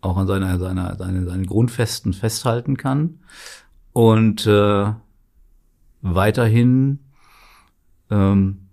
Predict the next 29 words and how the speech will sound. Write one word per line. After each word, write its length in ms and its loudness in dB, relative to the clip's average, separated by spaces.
wächst 580 0
und 220 0
ein 280 0
valider 720 -2
Akteur, 680 -2
sage 240 -6
ich 100 -8
mal, 420 -4
gesellschaftlicher 920 0
Akteur 380 -6
in 80 -2
Deutschland 380 -4
bleiben 340 -6
wird. 240 -16
Das 240 -6
wünsche 180 0
ich 60 -12
ihm, 160 -4
weil 180 -6
wir 160 -2
haben 360 0
der, 440 -4
der 300 -2
Gesellschaft, 880 -2
den 100 -2
Menschen 320 -2
was 160 -4
zu 160 -8
geben 460 -2